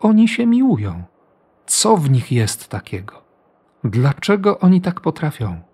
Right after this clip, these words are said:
Oczywiście wydaje się, że Jezus dał wytyczne nie do zrealizowania. „Jak ja was umiłowałem, tak i wy miłujcie się wzajemnie”.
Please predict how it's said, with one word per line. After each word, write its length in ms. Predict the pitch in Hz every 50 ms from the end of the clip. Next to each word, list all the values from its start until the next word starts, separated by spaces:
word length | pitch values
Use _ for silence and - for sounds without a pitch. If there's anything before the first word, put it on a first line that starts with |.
| _ _ _ _ _ _ _ _ _ _ _
Oczywiście 480 | - - - 165 180 175 - - 160 147
wydaje 480 | 127 131 139 127 139 139 143 151 156
się, 160 | 151 - 156 147
że 160 | 139 139 131
Jezus 300 | 135 135 135 135 123 117
dał 200 | 123 131 139 135
wytyczne 560 | 120 123 117 - 131 - - - 135 131 - - -
nie 220 | 135 143 175 175
do 120 | 143 131
zrealizowania. 920 | 110 107 104 107 101 101 98 98 101 101 110 98 98 101 95 98 104 120 - _ _ _ _ _ _ _ _ _ _ _
„Jak 360 | - 120 120 127 127 - - 135
ja 260 | 123 127 123 120 120
was 420 | 107 110 127 131 139 156 - -
umiłowałem, 720 | - 165 139 147 143 143 147 147 139 156 156 160 170 165 165
tak 300 | - 135 - - - -
i 100 | 151 123
wy 280 | 120 117 139 175 180
miłujcie 480 | 175 151 135 131 143 156 151 156 - 127
się 140 | - 131 117
wzajemnie”. 580 | 113 117 120 113 110 101 95 95 92 90 -